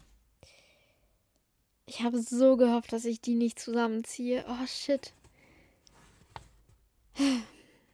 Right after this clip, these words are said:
Ich mochte beide Bücher. Es sind beides immer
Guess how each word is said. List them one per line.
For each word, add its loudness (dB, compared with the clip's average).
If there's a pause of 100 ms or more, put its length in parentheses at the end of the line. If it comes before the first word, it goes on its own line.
Ich -10
mochte 2
beide 2
Bücher. 0
Es -4
sind 2
beides 2
immer 4